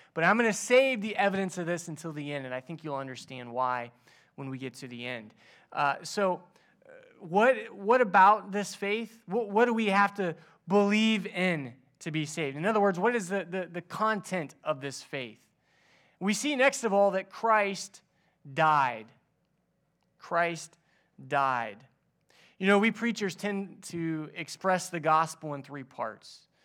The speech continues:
death, burial, and resurrection. And that's not wrong. That's good. That's true. But I, I'm not convinced that, uh, that's a complete picture of what the gospel actually is according to this passage.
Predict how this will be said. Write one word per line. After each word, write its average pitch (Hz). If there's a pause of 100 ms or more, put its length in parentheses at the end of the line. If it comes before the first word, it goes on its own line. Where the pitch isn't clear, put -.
(320)
death, 151
burial, 143
and 135
resurrection. 123
And 285
that's 294
not 190
wrong. 175
That's 160
good. 185
That's 151
true. 220 (340)
But 202
I, 220
I'm 214
not 254
convinced 214
that, 180 (320)
uh, 165
that's 202
a 196
complete 185
picture 165
of 139
what 143
the 143
gospel 135
actually 135 (260)
is 180
according 156
to 147
this 135
passage. 170